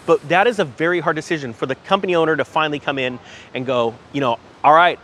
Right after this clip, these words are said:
I'm literally, like in this case, I'm gonna start cooking steaks. I'm gonna start doing it." Why? 'Cause I can't find enough people to do it.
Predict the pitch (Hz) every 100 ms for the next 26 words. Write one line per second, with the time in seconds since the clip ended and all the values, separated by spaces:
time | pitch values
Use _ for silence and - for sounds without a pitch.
0 | - 120 135 139 127 120 123 139 135 131
1 | 131 156 - 131 117 - - 127 139 143
2 | - 151 139 - 143 143 - 151 156 -
3 | - 131 147 139 139 131 151 151 - -
4 | - 131 151 143 135 - 180 151 160 147
5 | 147 - 156 135 120 117 147 101